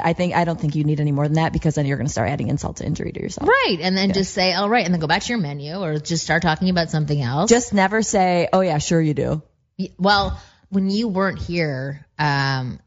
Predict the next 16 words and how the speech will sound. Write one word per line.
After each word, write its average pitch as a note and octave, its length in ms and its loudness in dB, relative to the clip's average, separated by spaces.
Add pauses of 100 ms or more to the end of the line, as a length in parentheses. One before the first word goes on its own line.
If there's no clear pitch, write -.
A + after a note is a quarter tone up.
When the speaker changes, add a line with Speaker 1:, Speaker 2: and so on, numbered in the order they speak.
Speaker 2:
this C#3+ 240 -14 (160)
hasn't C#3+ 380 -6
aired D#3 260 0
yet, A2+ 200 0
but C#3+ 80 -2
we D3 80 -2
have D3+ 180 -4
this, D3+ 240 -6
this D3+ 260 -4
one D3 240 2
guy C#3 220 0
that - 100 -6
was, - 100 -10
like, - 120 -16
a G#2+ 60 -12
rapper, C3+ 560 -4